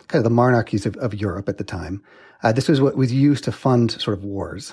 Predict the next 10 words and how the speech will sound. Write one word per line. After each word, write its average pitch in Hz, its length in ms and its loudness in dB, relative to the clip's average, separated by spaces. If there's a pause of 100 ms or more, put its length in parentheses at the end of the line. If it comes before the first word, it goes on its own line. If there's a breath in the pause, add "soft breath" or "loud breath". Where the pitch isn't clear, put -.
(160)
essentially, - 580 -8 (360 loud breath)
and 98 120 -4
conquests. 95 580 -4 (480 soft breath)
And 151 120 2
what 165 120 2
would 175 100 2
happen 247 320 4
is 120 280 2 (120)
every 202 360 2
year 151 560 2